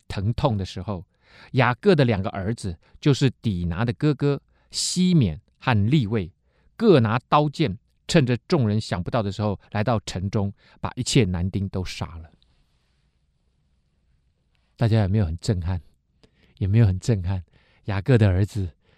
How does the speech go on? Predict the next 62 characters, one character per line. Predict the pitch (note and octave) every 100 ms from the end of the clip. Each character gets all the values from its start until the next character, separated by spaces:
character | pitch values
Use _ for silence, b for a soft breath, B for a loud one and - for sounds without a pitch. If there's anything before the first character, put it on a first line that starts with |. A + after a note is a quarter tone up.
| _
这 | B2
么 | A2
暴 | - A#2+ G2+
力 | A2 F2+ - _ _
啊！ | - F#2+ D#2+ b b
这 | - C#3+
两 | A#2
个 | G#2+
哥 | A2+ B2+
哥 | A2 A#2+
啊， | A2 b _
可 | B2
能 | B2
不 | D3+
止 | A#2
他 | B2
们 | A#2
两 | G2
个， | F#2
还， | F#2+ G#2
还 | G2 - -
带 | A#2+
了 | G#2
一 |
些 | G2+ A2+
人 | G2 D#2 D#2
啊， | _ _ _ _ _ _ _
啊， | E2+ D2+ - _ _
就 | - G#2+
把 | - D#2+ D#2 _ _ _ _
这 | G#2+
个， | F#2 F2 E2 _ _
呃， | - F2 E2+
呃， | E2+ F2
那 | G#2+
些 | G#2 G2+ b b
正 | - A#2
在 | A#2
受 | G#2+ B2+ G#2+
割 | A#2
礼， | A2+ F#2
不 | B2
知 | -
道 | A2+
该 | A#2
如 | A2 G2
何 | F#2+
是 | - A#2+
好， | D#2 - b b -
可 | B2+
能 | C3+
有 | B2
些 | B2
人 | C#3+
还 | A2 A#2
是 | C3
出 | - C3
来 | A#2+ G2
坐 | C3
在 | A#2+ A2
门 | G2+
口 | A2+ F2